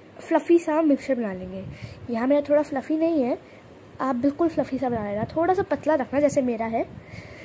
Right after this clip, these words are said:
एक मतलब बिल्कुल भी पतला नहीं और बिल्कुल भी fluffy नहीं, मीडियम। उसके बाद एक glass में आइस लो, मतलब चार, अ, चार से पाँच cubes ले लो आइस के। उस, अ, उसके बाद वो mixture डालो,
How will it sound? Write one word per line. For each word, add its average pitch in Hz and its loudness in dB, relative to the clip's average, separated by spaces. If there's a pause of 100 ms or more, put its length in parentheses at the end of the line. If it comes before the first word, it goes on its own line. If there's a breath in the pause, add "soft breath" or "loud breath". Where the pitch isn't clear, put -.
(580 loud breath)
एक 294 2 (200)
मतलब 311 6
बिल्कुल 320 4
भी 403 8
पतला 330 4
नहीं 349 2
और 349 4
बिल्कुल 269 2
भी 269 0
fluffy 226 -6
नहीं, 202 -8
मीडियम। 240 0 (760 loud breath)
उसके 311 -4
बाद 254 -4 (480)
एक 262 -2
glass 247 -2
में 254 0 (320)
आइस 247 2
लो, 208 -6 (580)
मतलब 220 -4 (580 loud breath)
चार, 247 -2
अ, 220 0
चार 240 0
से 277 0
पाँच 269 -4
cubes 269 0
ले 226 0
लो 220 -2
आइस 208 -4
के। 285 0 (880 loud breath)
उस, 285 -6
अ, 226 -2 (140)
उसके 294 0
बाद 285 0
वो 285 4
mixture 254 2
डालो, 269 2